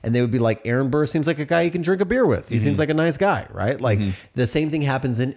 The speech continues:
Speaker 1: every single election. People, like, when it came to Al Gore and George Bush, they were like, "Al Gore seems very weird and stuck up, and he,
Speaker 2: Yeah.
Speaker 1: like, seems like there's a stick up his butt all the time.
Speaker 2: Mm-hmm.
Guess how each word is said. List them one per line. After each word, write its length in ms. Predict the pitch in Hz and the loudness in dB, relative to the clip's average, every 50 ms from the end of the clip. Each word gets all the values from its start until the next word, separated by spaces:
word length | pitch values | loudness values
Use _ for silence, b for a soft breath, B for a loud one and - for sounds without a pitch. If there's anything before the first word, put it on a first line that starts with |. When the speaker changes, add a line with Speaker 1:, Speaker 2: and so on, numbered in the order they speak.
| - - | -6 -4
Speaker 1:
every 500 | 127 127 123 123 107 104 113 120 113 104 | 0 0 2 0 0 0 0 0 0 0
single 580 | - - 113 104 101 98 90 95 92 92 - - | -2 -2 -2 0 0 0 0 0 0 0 0 0
election. 680 | 90 92 95 98 113 117 110 - - - 80 80 85 B B B B B B - | 0 0 2 4 2 2 0 -2 -6 -12 -12 -12 -14 B B B B B B -4
People, 360 | - 135 120 135 127 120 104 | -4 -2 0 0 0 -2 0
like, 260 | 104 104 92 87 - | -2 -2 -4 -4 -4
when 140 | 90 101 101 | -4 -4 -2
it 80 | 95 | -2
came 160 | - 113 107 98 | -2 -2 -2 -2
to 120 | - - | -2 -2
Al 180 | - 90 101 107 | -2 0 0 0
Gore 400 | 95 - 120 117 120 123 127 117 | -2 -2 0 0 2 2 2 0
and 160 | 101 104 104 | 0 0 -2
George 340 | 87 104 104 107 95 - - | 0 0 0 0 -2 -4 -2
Bush, 360 | 190 202 160 - - - - B B B B B B B - | 0 0 0 0 -4 -8 -16 B B B B B B B 0
they 80 | 127 | 0
were 120 | 123 127 131 | 2 2 2
like, 320 | 123 120 113 110 - - B B B B B B - 123 110 - _ - 123 | 2 2 2 0 -2 -6 B B B B B B -20 -20 -20 -20 _ -6 -2
"Al 180 | 131 147 - 180 | 0 0 0 0
Gore 280 | 123 107 135 160 190 185 | 0 -2 0 2 2 0
seems 280 | - - 165 143 113 90 | 0 -2 -2 -2 -2 -2
very 380 | 76 76 98 107 135 175 185 135 | -2 -2 0 0 2 0 0 -2
weird 420 | - 95 101 110 127 131 113 90 | -2 -2 0 0 2 0 0 -2
and 140 | 92 87 - | -4 -6 -6
stuck 400 | - - - 120 117 113 - 123 | -6 -4 -2 -2 -2 -2 0 0
up, 200 | 107 82 - - | -2 -2 -2 -4
and 120 | 90 82 | -6 -2
he, 60 | 85 | -2
Speaker 2:
Yeah. 120 | 104 98 95 | 0 0 0
Speaker 1:
like, 180 | 104 101 92 | 0 0 0
seems 280 | - - 143 143 151 160 | -2 -2 -2 0 0 -2
like 100 | 165 151 | -2 -2
there's 200 | - 120 101 95 | -2 -2 -2 0
a 60 | 95 | -2
stick 300 | - - - 147 143 - | -2 -2 -4 -4 -2 -2
up 80 | 110 - | -4 -4
his 140 | 98 87 - | -4 -6 -6
butt 180 | - 92 87 | -4 -4 -2
all 140 | 87 85 90 | 0 0 0
the 80 | 92 87 | 0 0
time. 240 | - 98 107 120 | 0 0 2 2
Speaker 2:
Mm-hmm. 160 | 110 107 104 | 2 0 0